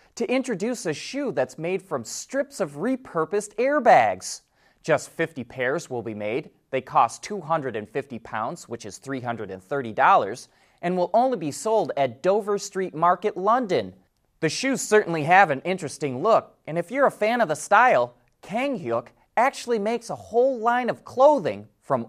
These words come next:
old airbag material. Retail giant Walmart seems serious about delivering goods to customers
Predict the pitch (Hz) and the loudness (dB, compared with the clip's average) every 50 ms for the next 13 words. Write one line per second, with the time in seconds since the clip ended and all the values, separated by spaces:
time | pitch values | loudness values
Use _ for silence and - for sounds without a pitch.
0 | - - 233 233 175 135 117 - - 127 123 123 110 127 127 139 151 165 156 - | -2 0 2 2 2 0 -2 -2 -2 -2 0 2 4 4 4 4 2 -2 -8 -8
1 | - 180 175 160 139 131 117 107 98 90 87 104 _ _ _ _ _ _ _ _ | -6 -4 0 0 0 0 0 0 -2 -4 -6 -8 _ _ _ _ _ _ _ _
2 | _ _ _ _ _ _ _ _ _ _ - 127 160 180 - - 165 160 151 143 | _ _ _ _ _ _ _ _ _ _ -6 -2 -2 -2 -2 0 2 4 4 2
3 | 117 - 147 139 143 160 151 135 - 120 123 135 165 180 156 117 110 120 - - | 2 4 4 4 4 4 0 -4 -2 2 4 4 6 4 4 2 2 0 0 -4
4 | - - - 202 233 247 202 - - - 233 262 262 233 160 135 - - 117 139 | -12 -12 -8 -8 -6 -6 -6 -8 -10 -8 -6 -4 -2 0 0 -2 -4 -4 -2 2
5 | 135 131 127 - 123 131 180 190 175 147 127 107 92 143 160 175 147 - - 131 | 2 2 2 -2 -6 -6 -6 -4 -4 -6 -6 -4 -2 -2 -2 -2 -4 -8 -12 -14
6 | - - - 190 220 220 - - 120 117 120 143 151 - | -6 -2 0 0 0 0 -2 -6 -6 -4 -4 -4 -6 -8